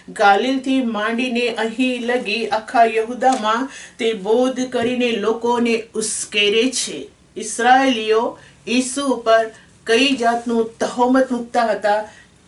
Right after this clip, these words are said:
એ લખવામાં આવ્યું છે. પણ પિલાતે તે સાંભળ્યું ત્યારે તેણે તેને પૂછ્યું કે આ માણસ ગાલિલનો છે?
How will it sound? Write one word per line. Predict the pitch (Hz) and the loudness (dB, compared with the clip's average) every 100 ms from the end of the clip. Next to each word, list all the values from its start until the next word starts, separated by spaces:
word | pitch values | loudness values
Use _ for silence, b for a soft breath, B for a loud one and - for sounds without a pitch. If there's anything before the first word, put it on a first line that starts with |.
| 226 | -2
એ | 233 196 | 2 6
લખવામાં | 190 190 190 180 170 | 4 4 -4 -4 -4
આવ્યું | 175 | -4
છે. | 196 | -6
પણ | 190 226 233 | -4 -2 -2
પિલાતે | 240 247 262 277 277 277 | -2 0 4 2 2 -4
તે | 269 247 247 | -4 -4 -4
સાંભળ્યું | - 240 262 185 190 220 254 B B | -4 0 0 2 0 -2 -4 B B
ત્યારે | 226 233 254 254 | 2 2 2 0
તેણે | 247 254 262 | 0 2 0
તેને | 254 247 254 | 0 0 0
પૂછ્યું | 254 262 - 254 | -2 -8 -4 -6
કે | 247 233 | -4 -4
આ | - 214 | -2 0
માણસ | 233 220 220 233 233 - | 0 -2 -2 -2 -4 -8
ગાલિલનો | - 175 170 226 247 269 | -4 0 2 0 2 0
છે? | 269 - 277 302 | 0 -4 -6 -6